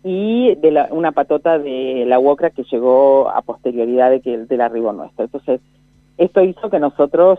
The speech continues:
eh, dialogáramos con la, la autoridad de la audiencia pública, es,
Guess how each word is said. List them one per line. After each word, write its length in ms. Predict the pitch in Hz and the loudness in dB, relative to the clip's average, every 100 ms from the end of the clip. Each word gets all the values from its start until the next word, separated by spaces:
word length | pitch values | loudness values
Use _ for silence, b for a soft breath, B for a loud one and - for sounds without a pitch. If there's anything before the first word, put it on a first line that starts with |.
| - | -2
eh, 220 | 131 123 123 | -4 -2 0
dialogáramos 600 | 127 131 165 269 165 139 | 2 4 4 2 0 -4
con 260 | - 131 127 | -4 -4 -2
la, 340 | 117 110 113 - - _ _ _ | -2 -2 -6 -14 -20 _ _ _
la 200 | 135 123 | -8 -4
autoridad 480 | 110 - 127 127 170 | -4 -2 -2 2 2
de 60 | 190 | 2
la 80 | 135 | 0
audiencia 360 | 139 139 156 | 0 -4 -4
pública, 460 | - 302 247 - 135 | -2 0 0 0 0
es, 140 | 127 | 0